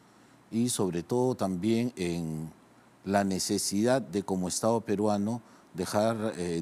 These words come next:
dicha nuestra insatisfacción. Hay un comunicado que así lo recoge, hay pronunciamientos de la señora presidenta, del que habla y del propio canciller de la República. Yo creo que aquello marca definitivamente una línea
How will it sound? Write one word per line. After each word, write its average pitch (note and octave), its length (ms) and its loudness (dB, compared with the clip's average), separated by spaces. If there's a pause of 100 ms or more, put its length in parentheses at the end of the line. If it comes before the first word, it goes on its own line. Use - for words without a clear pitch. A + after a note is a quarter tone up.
dicha F#2+ 520 0
nuestra F2 400 -4
insatisfacción. E2 800 -4 (360)
Hay D#2+ 120 -4
un E2+ 80 -2
comunicado G2 680 2
que G2 140 -2
así E2+ 220 -2
lo F2+ 140 -2
recoge, F3 600 0 (300)
hay F#2 100 -2
pronunciamientos F#2 680 -2
de F2+ 80 -2
la D#2+ 80 -2
señora F#2 300 -2
presidenta, B2+ 680 0
del D#2 220 -2
que C3+ 140 0
habla D#3 280 4
y F#2 100 2
del D#2+ 120 0
propio G2+ 400 0
canciller F#2 440 0
de G2+ 100 0
la F2+ 100 0
República. B2 600 -2 (480)
Yo G#2+ 120 -2
creo A2+ 200 0
que F#2+ 240 0
aquello C3 680 2
marca G#2 400 2
definitivamente G2+ 760 -2
una F#2+ 180 0
línea F2+ 540 0